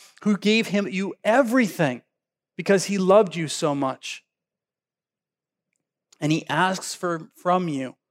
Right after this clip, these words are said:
a love that solidifies the covenant.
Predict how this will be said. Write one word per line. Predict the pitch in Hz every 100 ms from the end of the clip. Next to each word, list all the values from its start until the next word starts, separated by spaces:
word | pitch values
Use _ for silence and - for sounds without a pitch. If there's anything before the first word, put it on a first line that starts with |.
| _ _ _ _ -
a | 151
love | 147 156 165 143 113 - - _ _ _ _ _ _ _ _ _ _ _ _ _ _ _
that | 151
solidifies | - - 160 151 180 180 - 127 127
the | 135
covenant. | 143 175 175 131 110